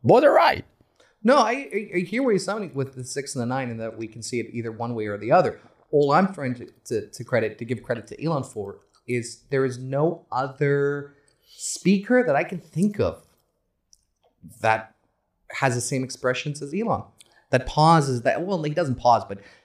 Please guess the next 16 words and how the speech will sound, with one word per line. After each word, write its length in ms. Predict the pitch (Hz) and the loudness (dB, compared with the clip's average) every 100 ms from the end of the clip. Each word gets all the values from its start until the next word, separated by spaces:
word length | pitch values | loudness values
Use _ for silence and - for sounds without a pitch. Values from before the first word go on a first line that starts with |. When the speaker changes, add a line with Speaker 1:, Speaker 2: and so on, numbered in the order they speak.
| _ | _
Speaker 2:
he 540 | - - 64 - - 147 | -20 -16 -16 -16 4 6
often 280 | 147 151 | 6 4
loses 380 | 131 147 139 110 | 2 2 2 -4
his 160 | 131 123 | -8 -8
track 340 | - 127 113 | 0 0 0
and 100 | 110 | -6
where 120 | 113 139 | 0 6
Speaker 1:
Yeah, 140 | 131 | 6
Speaker 2:
his 40 | 113 | 6
Speaker 1:
yeah, 40 | |
Speaker 2:
words 280 | 104 98 98 | 4 2 0
Speaker 1:
yeah. 60 | 117 | 0
Speaker 2:
are. 180 | 113 | 4
Speaker 1:
He 60 | 110 | 8
does, 260 | 117 98 113 | 8 6 2
yeah. 280 | 110 98 | 2 2